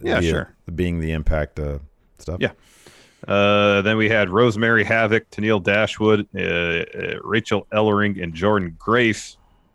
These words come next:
Speaker 1: defeated, uh, Kiera Hogan, Tasha Steelz, Deonna Purrazzo, Kimberly, and Susan. Uh,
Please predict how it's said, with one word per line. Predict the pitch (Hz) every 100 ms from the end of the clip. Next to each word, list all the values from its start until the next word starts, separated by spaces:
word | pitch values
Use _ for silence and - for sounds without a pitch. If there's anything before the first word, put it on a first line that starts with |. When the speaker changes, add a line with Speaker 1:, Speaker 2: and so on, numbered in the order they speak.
| -
Speaker 1:
defeated, | - 110 101 98 92 101
uh, | 92 90 87 87 82 82
Kiera | - 117 104
Hogan, | 107 101 95
Tasha | 107 95 -
Steelz, | - 101 95 92
Deonna | 87 90 87
Purrazzo, | - 87 82 - 82 80 -
Kimberly, | 90 85 85 82 85 82 85
and | 78 76
Susan. | - - 127 110 123 117 113 - - - - - - - -
Uh, | 85 85 85